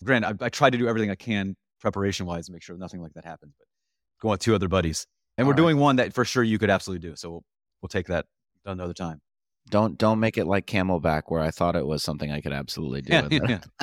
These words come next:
Speaker 1: yeah.
Speaker 2: <laughs> I started
Speaker 1: Yeah,
Speaker 2: freaking
Speaker 1: right.
Speaker 2: out halfway up. <laughs>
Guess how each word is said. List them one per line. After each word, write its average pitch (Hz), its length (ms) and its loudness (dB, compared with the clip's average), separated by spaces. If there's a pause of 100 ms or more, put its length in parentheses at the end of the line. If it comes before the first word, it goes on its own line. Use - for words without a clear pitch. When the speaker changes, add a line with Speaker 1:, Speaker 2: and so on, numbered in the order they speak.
(120)
Speaker 1:
yeah. 139 100 2 (200)
Speaker 2:
<laughs> - 40 -
I 120 60 2
started 104 380 4 (320)
Speaker 1:
Yeah, 147 60 2
Speaker 2:
freaking 135 180 8
Speaker 1:
right. 135 160 6
Speaker 2:
out 98 220 2
halfway 95 400 0
up. 90 320 -2 (1000)
<laughs> - 140 -2